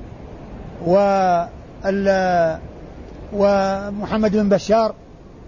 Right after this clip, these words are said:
والثلاثة ماتوا سنة مائتين واثنين وخمسين قبل وفاة البخاري بأربع سنوات، فأدركهم النسائي وغيره وروى عنهم. أما أبو نعيم فهو من كبار شيوخ البخاري الذي أدركه البخاري في صغره،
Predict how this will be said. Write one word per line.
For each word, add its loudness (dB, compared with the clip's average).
والثلاثة 2
ماتوا 2
سنة 0
مائتين 2
واثنين 0
وخمسين -2
قبل 4
وفاة 2
البخاري 2
بأربع 4
سنوات، -2
فأدركهم 2
النسائي 0
وغيره 2
وروى 4
عنهم. -4
أما 0
أبو 2
نعيم 0
فهو 2
من -6
كبار 2
شيوخ -4
البخاري -4
الذي 0
أدركه 2
البخاري 2
في 0
صغره، 0